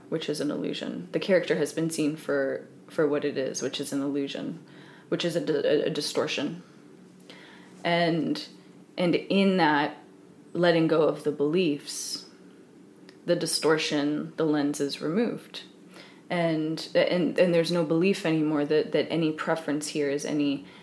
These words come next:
better than any, any other preference of any other character, and, you know, any of that stuff.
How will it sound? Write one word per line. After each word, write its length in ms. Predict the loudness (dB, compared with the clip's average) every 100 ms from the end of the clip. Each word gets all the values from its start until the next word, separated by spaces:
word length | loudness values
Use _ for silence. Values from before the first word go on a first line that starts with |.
| -14
better 760 | -6 0 2 2 2 2 0 -4 -14 -20 -20 -20 -20 -20 -20 -20 -10
than 240 | 0 2 2
any, 680 | 2 4 4 4 2 0 0
any 260 | 0 2
other 220 | 2 2 0
preference 520 | 0 -2 -2 -4 -4
of 120 | -4
any 240 | -2 -2
other 200 | -2 -6
character, 720 | -6 -4 -4 -4 -6 -6 -6 -10 -18 -20 -20 -20 -20 -20 -20 -18 -12
and, 140 | -8
you 120 | -4 -2
know, 100 | -2
any 260 | -2 -2
of 100 | -4
that 220 | -6 -6
stuff. 280 | -8 -8 -10